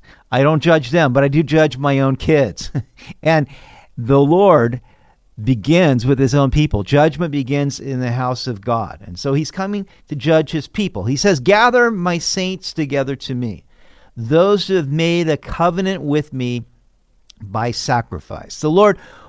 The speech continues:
wants to gather his people together. He has something to say to them. Those who have made the covenant with him by sacrifice. And we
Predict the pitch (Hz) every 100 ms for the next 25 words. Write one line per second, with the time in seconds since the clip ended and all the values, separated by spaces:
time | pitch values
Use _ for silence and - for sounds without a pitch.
0 | - 139 190 254 - 247 202 214 208 202
1 | 175 156 - 208 180 160 147 180 196 208
2 | 135 110 107 - 190 208 208 208 165 135
3 | - 180 185 196 180 180 180 175 _ _
4 | _ _ 110 110 156 214 262 285 285 262
5 | 196 160 131 113 147 190 214 190 175 -
6 | - 180 170 190 185 170 _ - 135 135
7 | 151 175 151 139 131 131 123 156 135 -
8 | 117 110 98 98 117 123 135